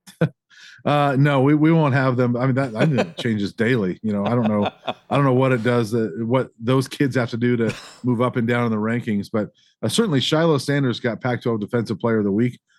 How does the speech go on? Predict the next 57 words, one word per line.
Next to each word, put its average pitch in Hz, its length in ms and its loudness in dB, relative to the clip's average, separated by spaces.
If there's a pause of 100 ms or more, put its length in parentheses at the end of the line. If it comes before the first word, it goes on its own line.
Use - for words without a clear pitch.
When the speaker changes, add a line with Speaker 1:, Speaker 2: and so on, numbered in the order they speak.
(100)
Speaker 1:
just 131 220 0
now. 123 320 2
Uh, 104 100 0
it 104 60 0
was 104 140 -2
just 113 160 -6
announced 113 280 -2
a 117 40 -2
little 104 100 0
bit 110 100 0
ago. 120 300 0 (300)
So 117 160 0
Shiloh's 147 460 0
gotta 117 260 -2
be 104 260 -2 (240)
number 110 240 0
one. 117 240 0
Although 101 400 -2 (220)
when 113 120 0
Shedeur 127 440 0
is - 80 -6
playing 110 260 -2
like 101 160 -2
he 101 160 -2
is, 104 380 -2 (140)
Speaker 2:
Yeah. 98 260 -2
Speaker 1:
is 98 80 -2
there 113 120 2
a 101 60 0
one 117 260 0
A 117 140 0
and 107 160 0
one 107 200 -2
B? 104 260 -2
It's, 87 180 -6
it's 98 220 -8
hard 101 160 -2
to 87 80 -6
say. 90 240 -4 (840)
Speaker 2:
Yeah, 85 140 -6
I, 92 320 -8
I - 40 -8
mean, 87 280 -14 (720)
they're 120 120 -4
in 117 40 -8
a 113 40 -8
good 107 180 -6
spot 104 400 -6
to 95 80 -14
be 98 180 -6
the, 90 320 -6
the 98 80 -10
power 98 340 -6
two, 92 420 -8 (180)
uh, - 20 -10 (160)
of 87 220 -8
the, 82 220 -8